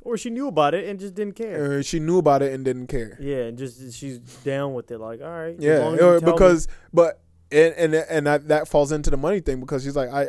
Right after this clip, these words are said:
Speaker 2: I don't care because I'm living a certain lifestyle
Speaker 1: Yeah.
Speaker 2: I wouldn't be able to live without him,"
Speaker 1: Mm-hmm.
Speaker 2: you know? And
Speaker 1: Yeah.
Speaker 2: she's not, like,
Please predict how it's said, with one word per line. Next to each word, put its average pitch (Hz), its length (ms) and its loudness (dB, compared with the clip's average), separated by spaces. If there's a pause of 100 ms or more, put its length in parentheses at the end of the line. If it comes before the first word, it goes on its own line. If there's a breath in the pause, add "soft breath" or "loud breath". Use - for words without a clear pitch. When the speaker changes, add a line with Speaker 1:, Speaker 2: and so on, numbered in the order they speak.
Speaker 2:
I 143 80 -6
don't 147 160 -2
care 220 160 0
because 151 260 -4
I'm 135 140 -4
living 143 240 -4
a 147 40 -6
certain 151 240 -4
lifestyle 143 460 2
Speaker 1:
Yeah. 127 80 -2
Speaker 2:
I - 20 -2
wouldn't 139 280 -4
be 143 80 -2
able 143 120 -2
to 139 80 -2
live 190 260 0
without 190 340 -4
him," 117 260 -12
Speaker 1:
Mm-hmm. 139 380 -12 (100)
Speaker 2:
you 139 100 0
know? 156 280 -2 (560)
And 139 120 -2
Speaker 1:
Yeah. - 80 -6
Speaker 2:
she's 165 280 -2
not, 165 300 0
like, 147 240 0